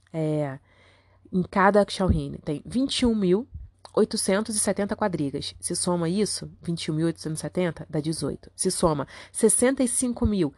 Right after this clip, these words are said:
seiscentos e dez cavalos, dá, dá dezoito. Sessenta e cinco mil seiscentos e dez. Se soma cento e nove mil trezentos e cinquenta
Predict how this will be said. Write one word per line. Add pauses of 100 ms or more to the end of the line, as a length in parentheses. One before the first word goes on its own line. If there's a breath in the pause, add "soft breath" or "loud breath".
seiscentos
e
dez (240)
cavalos, (800)
dá, (120)
dá (480)
dezoito.
Sessenta
e
cinco
mil
seiscentos
e
dez. (300 loud breath)
Se
soma
cento
e
nove
mil
trezentos
e
cinquenta